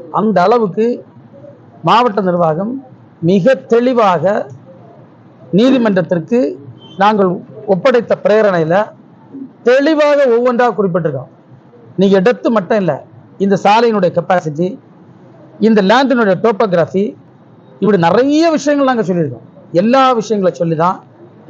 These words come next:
கோர்ட்ல நம்ம ப்ளீட் பண்ணிட்டு இருக்கோம். கேஸ் அப்பீல்ல இருக்கு. நீதிமன்றத்தை மீறி ஒரு அரசாங்கம் செயல்பட முடியுமா? கண்டெம்ப்ட் கோர்ட்டு போகாதா? ஏற்கனவே பல முறை நம்முடைய தக்கலை சப் கலெக்டரையும்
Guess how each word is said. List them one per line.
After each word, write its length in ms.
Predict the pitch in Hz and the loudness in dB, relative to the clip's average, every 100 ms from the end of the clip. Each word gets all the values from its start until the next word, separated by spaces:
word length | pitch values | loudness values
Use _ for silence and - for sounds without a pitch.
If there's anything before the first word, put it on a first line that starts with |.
| - | -2
கோர்ட்ல 260 | 254 262 233 | 0 0 0
நம்ம 140 | 208 202 | 0 2
ப்ளீட் 240 | 214 180 | 0 0
பண்ணிட்டு 260 | 180 185 175 | 0 0 -2
இருக்கோம். 220 | 156 127 - - - - - | -4 -6 -18 -20 -20 -14 0
கேஸ் 220 | 233 208 | 2 2
அப்பீல்ல 360 | 175 220 196 180 | 0 0 0 -2
இருக்கு. 240 | 135 - - - - - - - - - - - - - - - - 233 | -4 -10 -18 -20 -20 -20 -20 -20 -20 -20 -20 -20 -20 -20 -20 -18 0 4
நீதிமன்றத்தை 580 | 302 339 320 302 - 294 254 208 | 4 4 2 0 0 2 2 2
மீறி 280 | 254 302 302 294 247 | 0 0 2 2 2
ஒரு 100 | 226 | 2
அரசாங்கம் 400 | 220 226 262 208 | 0 0 -2 0
செயல்பட 260 | 233 208 202 | -2 0 -2
முடியுமா? 380 | 165 156 156 196 143 - - - | 0 -2 -2 -2 -6 -18 -20 -6
கண்டெம்ப்ட் 380 | 220 262 254 - | -2 0 2 0
கோர்ட்டு 220 | 220 175 160 | 0 -2 0
போகாதா? 300 | 190 165 156 190 151 - - - - - - - - - - - | 0 2 0 -2 -6 -16 -20 -20 -20 -20 -20 -20 -20 -20 -20 -6
ஏற்கனவே 480 | - 370 262 254 269 269 | 0 2 2 0 0 0
பல 180 | 202 240 | 0 2
முறை 240 | 233 214 302 | 0 0 0
நம்முடைய 300 | 311 226 190 - | -2 -2 -2 -2
தக்கலை 300 | 196 277 233 180 - | -2 0 0 -2 -6
சப் 260 | - 185 180 | -4 -4 0
கலெக்டரையும் 460 | 220 180 170 208 | 0 0 0 -2